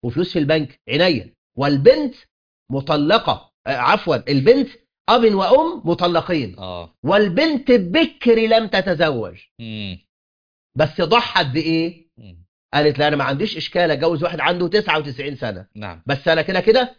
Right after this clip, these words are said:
Speaker 1: هجيب اللي وراه واللي قدامه".
Speaker 2: <laughs> يا
Speaker 1: قامت
Speaker 2: عفوا،
Speaker 1: ع-،
Speaker 2: هي بص الموضوع
Speaker 1: أ-،
Speaker 2: business.
Speaker 1: أيوة.
Speaker 2: هو آخر مدة،
Speaker 1: أحسنت.
Speaker 2: مدة الصلاحية قربت.
Speaker 1: أحسنت،
Speaker 2: <laughs>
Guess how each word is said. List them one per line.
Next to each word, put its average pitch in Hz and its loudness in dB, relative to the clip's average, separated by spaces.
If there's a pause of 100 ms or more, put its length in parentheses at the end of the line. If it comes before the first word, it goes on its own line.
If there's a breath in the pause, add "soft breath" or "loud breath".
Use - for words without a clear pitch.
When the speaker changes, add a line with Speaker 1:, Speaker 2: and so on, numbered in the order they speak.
Speaker 1:
هجيب 170 4
اللي 190 4
وراه 165 4
واللي 165 0
قدامه". 117 -6 (220)
Speaker 2:
<laughs> 117 -10
يا 170 0
Speaker 1:
قامت 185 4 (100)
Speaker 2:
عفوا، 147 0
Speaker 1:
ع-، - -12 (160)
Speaker 2:
هي 165 4
بص 143 -2
الموضوع 151 0 (140)
Speaker 1:
أ-، 165 0
Speaker 2:
business. 135 -2
Speaker 1:
أيوة. 247 6
Speaker 2:
هو 170 2
آخر 170 0
مدة، 151 2
Speaker 1:
أحسنت. 175 0
Speaker 2:
مدة 202 2
الصلاحية 147 -2
قربت. 151 2
Speaker 1:
أحسنت، 175 2
Speaker 2:
<laughs> 143 2